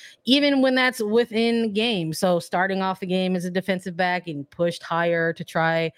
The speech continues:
you know, to, to make some things happen for, for Chicago. And it's not something that you necessarily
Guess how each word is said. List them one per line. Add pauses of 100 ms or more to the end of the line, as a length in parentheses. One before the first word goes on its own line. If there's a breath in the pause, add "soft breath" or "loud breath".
(340 loud breath)
you
know,
to,
to
make
some
things
happen
for,
for
Chicago.
And
it's
not
something
that
you
necessarily